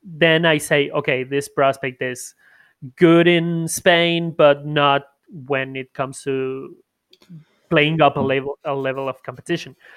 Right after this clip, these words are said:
I, in this particular case, I do think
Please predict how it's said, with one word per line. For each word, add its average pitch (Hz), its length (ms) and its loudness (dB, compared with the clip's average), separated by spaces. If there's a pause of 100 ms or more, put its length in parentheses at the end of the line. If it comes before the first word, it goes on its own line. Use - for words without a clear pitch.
(280)
I, 147 240 -2 (140)
in 170 160 -2
this 208 160 4
particular 190 540 2
case, 180 320 0
I 151 240 -4
do 175 260 0
think 165 400 -4